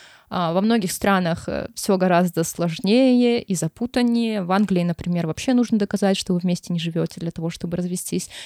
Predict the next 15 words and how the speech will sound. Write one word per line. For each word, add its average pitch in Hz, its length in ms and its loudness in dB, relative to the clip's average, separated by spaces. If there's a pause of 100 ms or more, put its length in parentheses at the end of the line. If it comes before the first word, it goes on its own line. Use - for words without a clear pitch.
Я 226 80 4
не 233 80 6
знаю, 208 260 4
как - 140 -8
это - 80 -2
происходит 185 400 0
в - 60 -16
Канаде, 233 420 2
я 180 120 0
почему-то 185 500 -4
не 180 260 -4
озадачилась 180 640 -4
этим - 140 -8
вопросом 180 440 0
заранее. 202 600 2